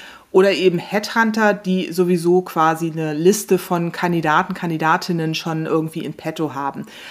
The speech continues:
Aber wenn Unternehmen das machen, dann läuft es eben meistens über LinkedIn in den meisten Fällen.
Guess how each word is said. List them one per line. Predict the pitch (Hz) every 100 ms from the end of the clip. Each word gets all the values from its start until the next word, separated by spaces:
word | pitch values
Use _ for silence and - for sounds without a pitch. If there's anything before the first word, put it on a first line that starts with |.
| -
Aber | 165
wenn | 175 170
Unternehmen | 180 170 170 220 220
das | 214 190
machen, | 170 185 196
dann | 175 165
läuft | 160 156 -
es | 156
eben | - 160
meistens | 151 147 147 - 160
über | 143 151 147 143 -
LinkedIn | 147 151 151 - 170 175
in | 160
den | 160
meisten | 151 143 - 156
Fällen. | - 165 160